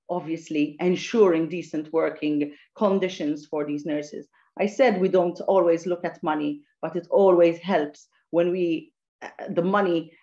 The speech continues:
and the, the, the work environment enables a good working environment to stay into a position.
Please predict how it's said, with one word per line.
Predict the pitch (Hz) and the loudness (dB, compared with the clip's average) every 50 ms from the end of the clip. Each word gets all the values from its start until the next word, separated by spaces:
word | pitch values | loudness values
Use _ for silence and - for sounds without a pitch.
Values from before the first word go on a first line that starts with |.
| _ - 160 | _ -6 -4
and | 160 160 160 147 | -2 -2 -2 -2
the, | 160 175 175 165 160 160 156 156 156 147 147 - | 0 2 2 4 2 2 0 -2 -2 -4 -4 -4
the, | 143 131 - - _ - - - - 143 135 135 131 131 | -8 -8 -8 -10 _ -20 -20 -16 -14 -12 -10 -10 -4 -2
the | 147 160 | 0 2
work | 160 175 214 220 208 196 196 196 - | 4 4 6 8 8 6 6 4 0
environment | 185 165 151 160 175 175 160 156 151 151 151 147 147 156 151 - _ _ _ _ _ _ _ _ _ _ - - - _ - | -2 -2 2 2 2 4 4 2 2 2 0 0 -2 -4 -6 -10 _ _ _ _ _ _ _ _ _ _ -20 -20 -16 _ -2
enables | 185 196 202 202 202 214 190 165 151 151 147 131 127 - - - _ - | 2 4 4 4 4 4 2 0 -2 -4 -4 -4 -6 -8 -16 -20 _ -8
a | 160 160 | -8 -6
good | 139 123 190 196 180 170 - | 0 4 6 6 6 6 4
working | 151 151 175 170 165 160 160 - 156 156 147 143 - | 2 2 4 4 4 4 2 -2 -2 -2 0 0 -2
environment | 190 175 151 170 165 160 156 139 147 147 147 | -2 0 2 2 2 2 2 0 0 -2 -4
to | - 147 | -6 -12
stay | - - - 208 190 185 165 | -12 -4 0 0 2 2 2
into | 156 147 147 - 156 | 0 -2 -4 -4 -6
a | 147 147 | -6 -4
position. | 165 156 143 151 151 147 - - - - - - | -6 -6 -6 -6 -10 -12 -12 -16 -16 -16 -16 -20